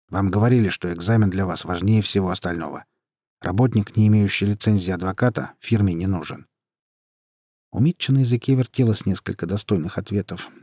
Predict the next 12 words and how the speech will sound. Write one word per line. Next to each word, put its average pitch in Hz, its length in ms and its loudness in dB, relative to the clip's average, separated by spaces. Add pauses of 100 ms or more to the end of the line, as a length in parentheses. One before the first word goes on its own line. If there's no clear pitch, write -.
но 117 160 4
он 131 100 6
оставил 113 440 0
их 110 100 -8
при 107 100 -8
себе. - 360 -8 (640)
Лук 117 240 0
отступил - 520 -4
и 175 140 -8
растворился 87 580 -10
в - 60 -20
темноте. - 480 -14